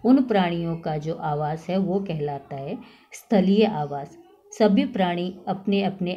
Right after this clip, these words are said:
आवास पर जीवन यापन करने के लिए निर्भर होते हैं और इसी जीवन यापन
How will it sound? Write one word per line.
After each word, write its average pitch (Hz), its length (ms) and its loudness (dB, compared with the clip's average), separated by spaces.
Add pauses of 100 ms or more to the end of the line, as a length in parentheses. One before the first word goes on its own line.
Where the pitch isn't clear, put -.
आवास 170 460 0
पर 165 360 -4 (480)
जीवन 185 360 2
यापन 175 420 -2
करने 160 360 -2
के 156 160 -6
लिए 151 300 -6
निर्भर 170 440 0
होते 196 360 0
हैं 226 160 0 (920)
और 208 240 2 (320)
इसी 247 280 0
जीवन 214 340 6
यापन 196 460 0